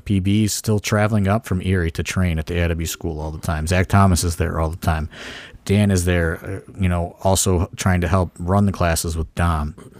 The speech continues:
Um, Jocelyn Navarro is, you know, someone that's been coming all of, you know, quarantine since we've been back up and running. Uh, so, you know, uh, I just think that this is a good opportunity for these guys.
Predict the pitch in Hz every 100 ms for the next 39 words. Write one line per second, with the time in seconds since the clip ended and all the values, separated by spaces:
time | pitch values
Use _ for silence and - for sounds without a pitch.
0 | - _ _ _ - - 87 80 80 90
1 | 92 - 95 87 82 90 101 92 87 87
2 | 90 82 - - 92 85 87 - - 95
3 | 90 90 85 - 87 - 95 90 90 117
4 | 101 - - - 95 85 80 - 90 82
5 | 90 85 - 82 90 85 82 80 80 -
6 | 82 - 82 85 82 82 - - - -
7 | - - - _ _ 139 107 101 - -
8 | - 120 113 107 - _ _ _ _ _
9 | 135 127 120 110 110 110 - _ - 113
10 | 113 - 123 113 110 - 107 101 90 104
11 | 104 101 87 123 131 127 123 123 127 123
12 | 123 123 131 - -